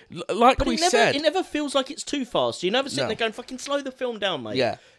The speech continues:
Speaker 2: It always feels like it's going at, even though it's fast,
Speaker 1: Mm.
Speaker 2: at the right pace.
Speaker 1: Yeah,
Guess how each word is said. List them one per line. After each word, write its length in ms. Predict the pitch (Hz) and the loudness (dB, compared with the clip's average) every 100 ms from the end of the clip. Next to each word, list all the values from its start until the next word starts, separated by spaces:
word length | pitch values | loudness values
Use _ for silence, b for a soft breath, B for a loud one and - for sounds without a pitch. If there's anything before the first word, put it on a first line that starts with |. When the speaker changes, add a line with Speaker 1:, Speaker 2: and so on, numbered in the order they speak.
| b | b
Speaker 2:
It 120 | 226 | 2
always 320 | 233 294 294 | 2 0 -2
feels 180 | - 269 | -6 -4
like 140 | 240 226 | -2 -4
it's 80 | |
going 240 | 220 233 214 | -4 -2 -2
at, 140 | 214 _ _ - | -6 _ _ -6
even 200 | 247 294 | -4 -2
though 100 | 269 | -4
it's 140 | - | -4
fast, 680 | - - 262 101 120 170 101 | -12 0 0 2 -2 -4 -8
Speaker 1:
Mm. 80 | - _ | -10 _
Speaker 2:
at 200 | 190 190 | -4 -4
the 120 | 180 | -4
right 420 | 170 165 180 175 - | -8 -4 -2 -4 -6
pace. 360 | - 113 87 107 | -10 -10 -10 -2
Speaker 1:
Yeah, 140 | 107 | 0